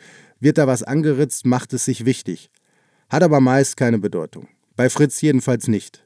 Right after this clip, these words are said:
Außerdem, kurze Schläge auf den Hinterkopf erhöhen das Denkvermögen. Ich empfehle ärztlicherseits drei Tage Bettruhe, damit das erschütterte Gehirn zur Ruhe kommen kann.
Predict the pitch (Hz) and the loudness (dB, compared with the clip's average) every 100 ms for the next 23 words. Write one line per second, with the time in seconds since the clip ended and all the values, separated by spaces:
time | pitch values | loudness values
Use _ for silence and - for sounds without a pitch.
0 | _ - 151 151 143 143 135 _ _ - | _ 0 2 4 6 6 4 _ _ -2
1 | 160 156 147 - 147 156 143 131 139 113 | 0 2 0 2 4 4 4 2 0 2
2 | 143 139 127 143 - 117 113 135 127 - | 2 0 0 -2 0 -2 2 2 2 0
3 | 131 135 113 101 95 90 - _ _ _ | -2 -2 -2 -2 -2 -6 -12 _ _ _
4 | _ _ 160 151 147 135 147 139 131 - | _ _ -4 0 0 2 0 0 -2 -4
5 | 131 131 - 127 123 107 107 107 - 110 | -2 -2 -2 -2 -2 -2 -2 -4 -8 -4
6 | 120 143 - 120 113 104 143 120 139 139 | 0 0 0 -2 0 0 -2 0 2 2
7 | - - _ - 117 127 131 120 - 110 | 0 -20 _ -2 2 2 0 -2 -6 -6
8 | 156 139 120 120 110 104 139 139 - 120 | -4 -2 -2 -2 -2 0 2 2 2 0
9 | 110 160 127 - 110 98 - 98 85 | 4 6 6 4 -2 -2 -4 -8 -8